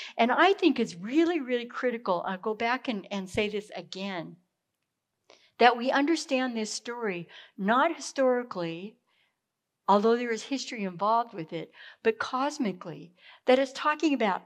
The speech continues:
all of the world and all of life. So there's a complex reality as we look at these two tensions that is celebrated in this song.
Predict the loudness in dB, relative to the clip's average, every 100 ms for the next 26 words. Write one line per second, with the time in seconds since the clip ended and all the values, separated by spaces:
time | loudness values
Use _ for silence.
0 | 4 6 6 4 4 2 0 -6 -6 -8
1 | -8 -8 -8 -8 -4 -2 0 -2 -2 -4
2 | -4 -4 -6 -14 -20 _ _ -20 -20 -14
3 | 4 12 12 10 0 -2 -4 4 6 6
4 | 4 0 0 -4 -2 0 2 0 -2 -6
5 | -6 -4 -4 -4 -6 -10 -10 -12 -10 -8
6 | -6 -6 -8 -8 -16 -20 -20 -6 4 6
7 | 6 0 -4 4 6 6 4 2 0 -4
8 | -6 -8 -8 -12 -6 -4 -2 -4 -6